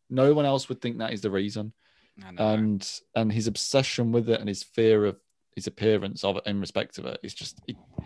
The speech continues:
Speaker 1: I find it quite unsettling. I don't, I don't particularly like it.
Speaker 2: No, I'm, I'm completely with you there. It's, it's the most awkward part of this, this episode, I think. Um,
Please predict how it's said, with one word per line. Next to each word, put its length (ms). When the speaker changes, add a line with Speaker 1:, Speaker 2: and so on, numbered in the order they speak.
Speaker 1:
I 220
find 180
it 60
quite 180
unsettling. 540
I 80
don't, 400
I 60
don't 140
particularly 380
like 220
it. 80
Speaker 2:
No, 80
I'm, 400
I'm 140
completely 400
with 200
you 100
there. 280
It's, 280
it's 180
the 100
most 560
awkward 500
part 360
of 60
this, 300
this 180
episode, 400
I 40
think. 300
Um, 540